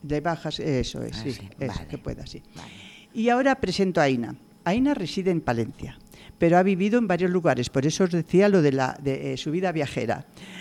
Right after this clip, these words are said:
Speaker 1: Eh, de la geografía española, Palma de Mallorca, Barcelona, Sevilla, Valencia, Valladolid, Gijón, Madrid, y ahora está en Palencia. Bueno, ahora llevas mucho tiempo en
Speaker 2: Llevo ya
Speaker 1: Palencia.
Speaker 2: dieciséis años en
Speaker 1: Eso,
Speaker 2: Palencia.
Speaker 1: por eso, ya está.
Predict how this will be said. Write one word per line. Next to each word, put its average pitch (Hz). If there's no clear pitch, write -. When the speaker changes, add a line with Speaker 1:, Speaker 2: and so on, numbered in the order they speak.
Speaker 1:
Eh, 151
de 143
la 143
geografía 139
española, 226
Palma 143
de 151
Mallorca, 175
Barcelona, 147
Sevilla, 143
Valencia, 151
Valladolid, 143
Gijón, 147
Madrid, 151
y 135
ahora 131
está 147
en 143
Palencia. 185
Bueno, 123
ahora 123
llevas 127
mucho 143
tiempo 139
en 120
Speaker 2:
Llevo 127
ya 127
Speaker 1:
Palencia. 127
Speaker 2:
dieciséis 123
años 120
en 110
Speaker 1:
Eso, 107
Speaker 2:
Palencia. -
Speaker 1:
por -
eso, 143
ya 127
está. 139